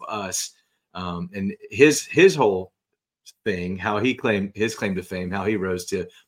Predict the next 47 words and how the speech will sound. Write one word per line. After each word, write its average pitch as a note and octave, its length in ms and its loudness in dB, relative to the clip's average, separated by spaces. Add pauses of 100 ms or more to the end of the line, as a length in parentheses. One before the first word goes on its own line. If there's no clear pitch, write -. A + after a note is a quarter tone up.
(240)
prominence G2+ 560 -2
in F#2+ 160 -6
our, F2+ 260 -4
in A#2 140 -2
our A#2 120 6
story, G#2+ 500 4
is - 340 -16
he D#3 100 2
created B2+ 400 2
the G#2 80 2
first G#2 440 2
dating, G2+ 500 2 (120)
online G2+ 420 -2
dating, G#2+ 520 0 (100)
uh, E2 160 -14
system. D#2+ 520 -6 (500)
Uh, F2+ 340 -8
and G#2+ 200 -4
we A2+ 100 2
looked C3 240 4
it A#2+ 80 6
up. A#2+ 220 4
We A2+ 100 -2
did A2+ 140 -2
the A2+ 80 -4
research. A#2+ 560 0
You A2 120 -4
know, G#2 40 -2
eHarmony B2 540 0
didn't A#2+ 200 -2
exist A#2 440 -4
yet. A#2 440 -2
You A2 120 -4
know, A2 320 0
the G2+ 180 0
Match G#2+ 400 -2
dot A2+ 220 -6
com, A2+ 160 -4
none A2+ 100 0
of A#2+ 80 -2
that, A2+ 220 -2
none A2 120 -4
of B2 60 0
that A#2+ 140 -2
was A2+ 160 -6
around A2 400 -2
yet G#2 240 -2